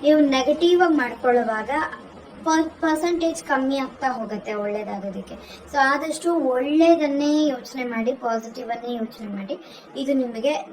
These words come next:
ದಕ್ಕತ್ತೆ ಅನ್ನೋದನ್ನ ಒಳ್ಳೆ ರೀತಿಯಾಗಿ ನೀವು ಆಗತ್ತೆ. ನೆಕ್ಸ್ಟ್, ಆ, ಟೆಂತ್ ಪಾಯಿಂಟ್ ಮೇನ್ ಆಗಿ ಏನು ಅಂತಂದ್ರೆ ಮನೆ ಕೆಲಸಗಳನ್ನ ಕಡಿಮೆಯಾಗಿ ಮಾಡ್ಕೊಳ್ಳಿ, ಜಾಸ್ತಿ ಬೇಡ. ಆ, ನಾನು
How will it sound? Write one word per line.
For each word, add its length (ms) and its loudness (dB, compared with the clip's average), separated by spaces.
ದಕ್ಕತ್ತೆ 440 -6
ಅನ್ನೋದನ್ನ 440 -6
ಒಳ್ಳೆ 360 0
ರೀತಿಯಾಗಿ 440 -6
ನೀವು 540 -10
ಆಗತ್ತೆ. 400 -8
ನೆಕ್ಸ್ಟ್, 640 2
ಆ, 120 -2
ಟೆಂತ್ 460 2
ಪಾಯಿಂಟ್ 360 0
ಮೇನ್ 260 -4
ಆಗಿ 180 -4
ಏನು 240 0
ಅಂತಂದ್ರೆ 720 -6
ಮನೆ 340 6
ಕೆಲಸಗಳನ್ನ 880 0
ಕಡಿಮೆಯಾಗಿ 680 4
ಮಾಡ್ಕೊಳ್ಳಿ, 560 -8
ಜಾಸ್ತಿ 520 -2
ಬೇಡ. 240 -8
ಆ, 340 -6
ನಾನು 520 -6